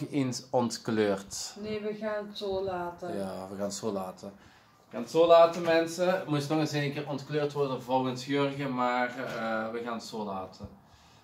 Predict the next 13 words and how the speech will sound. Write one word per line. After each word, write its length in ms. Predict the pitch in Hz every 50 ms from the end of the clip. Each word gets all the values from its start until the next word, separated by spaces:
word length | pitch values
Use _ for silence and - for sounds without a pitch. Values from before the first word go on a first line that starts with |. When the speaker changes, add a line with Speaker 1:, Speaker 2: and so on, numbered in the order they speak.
| _ - - - - _ _ _ _
Speaker 1:
Dus, 420 | - 123 117 110 - - - - - - -
eh, 380 | - 117 110 110 107 107 107 104
dan 200 | 113 120 131 131
is 120 | 127 127
het 240 | 135 123 - - -
gewoon 300 | - 135 131 143 151 151
wat, 240 | 143 135 127 131 127 - -
eh, 220 | - 127 117 117 123 123
een 200 | - 117 - -
andere 380 | 135 131 131 127 131 127 117
kleur 320 | 101 - 117 110 110 110 107
rood 580 | 98 95 90 95 98 98 95 95 95 - - - -
dan 320 | 117 107 104 104 110 -